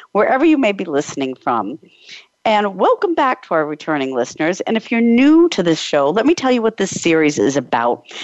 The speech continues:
Leadership Beyond Borders is about the impact globalization, digital transition,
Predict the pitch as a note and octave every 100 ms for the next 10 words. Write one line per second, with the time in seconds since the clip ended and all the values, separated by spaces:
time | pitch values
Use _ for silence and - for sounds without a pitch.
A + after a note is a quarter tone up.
0 | - - A3+ C#4 E4+ D#4 C4+ A#3+ A#3+ A3
1 | A3 G#3+ G3+ G3 F#3 G3 - - C#4 D4+
2 | D#4+ - D3+ C3 - - G3 G#3 G#3+ G3
3 | F#3+ A#3 C#4 D4+ C4+ E3+ F3+ F3+ F3 D#3+
4 | D#3 C#3 D#3 A3 - B3+